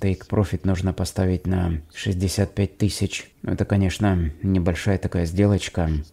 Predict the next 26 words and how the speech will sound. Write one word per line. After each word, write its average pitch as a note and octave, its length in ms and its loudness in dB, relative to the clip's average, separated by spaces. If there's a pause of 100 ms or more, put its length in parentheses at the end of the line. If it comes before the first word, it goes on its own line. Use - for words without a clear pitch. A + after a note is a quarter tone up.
(100)
И G2+ 120 0
стоп-лосс - 880 -2 (120)
тоже F2+ 420 0 (320)
очень - 320 -2
плотный. E2+ 720 0 (260)
Надо F2 260 -2
поставить, F#2+ 720 -2
я F2 160 0
бы E2 360 0 (180)
поставил G#2 580 0
его F#2 540 0 (360)
на G2 480 2 (320)
шестьдесят G2+ 580 -2
одну F#2+ 280 2
пятьсот. - 880 -4
Но, G#2 240 0
честно F#2+ 380 -2
говоря, F#2 420 2 (300)
я - 240 -2
вообще F2+ 320 2
отменю G2 380 4
эти E2 180 -2
заявки E2+ 680 0 (200)
и A2 240 6 (420)
поставлю F2+ 580 0
лучше D#2+ 580 -2